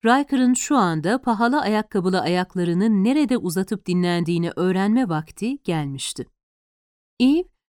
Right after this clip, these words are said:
Riker'ın Connecticut'taki malikanesinde vakit geçirme kararını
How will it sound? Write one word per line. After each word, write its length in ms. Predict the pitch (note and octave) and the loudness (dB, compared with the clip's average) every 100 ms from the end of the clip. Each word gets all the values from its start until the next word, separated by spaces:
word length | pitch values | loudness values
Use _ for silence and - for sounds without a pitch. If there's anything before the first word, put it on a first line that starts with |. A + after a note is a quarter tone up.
| A3 | 0
Riker'ın 680 | B3+ E4 - B3+ G3 G#3 - | 2 2 0 2 2 0 -2
Connecticut'taki 960 | C#4 C4+ D4+ - E4 - - B3 B3 A3 | 0 2 0 -2 -2 -2 -2 -2 2 2
malikanesinde 1000 | F#3 G3 G3+ A3 G3 G3 - G3 G3+ F3+ | 4 2 0 0 0 0 2 2 2 0
vakit 320 | G3+ - - | -4 -4 -4
geçirme 400 | A#3+ - A#3 B3+ | -4 0 2 2
kararını 760 | - F#3 F3+ E3+ D#3+ G#3 E4 | 0 0 0 0 0 0 -2